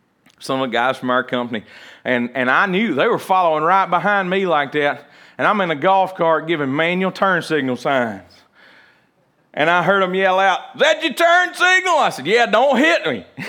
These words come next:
<laughs> Jesus said, "Hey, if you wanna come with me, then you're gonna have to deny yourself.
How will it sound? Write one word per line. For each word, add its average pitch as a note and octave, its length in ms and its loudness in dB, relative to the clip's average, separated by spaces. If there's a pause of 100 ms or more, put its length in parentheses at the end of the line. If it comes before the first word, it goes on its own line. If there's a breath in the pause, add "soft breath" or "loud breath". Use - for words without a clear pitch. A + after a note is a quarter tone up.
(1400 loud breath)
<laughs> G#3+ 200 -2 (1800 soft breath)
Jesus D4+ 200 -4
said, A#3+ 140 -2
"Hey, C4+ 180 0
if F3 120 -4
you G#3+ 100 -2
wanna D#4 220 0
come C#4+ 280 0
with C#4+ 120 2
me, E4 80 -2
then C4+ 140 -2
you're B3 100 0
gonna A#3+ 160 2
have F#3 80 -10
to F#3 80 -8
deny G3 260 0
yourself. F3+ 500 -2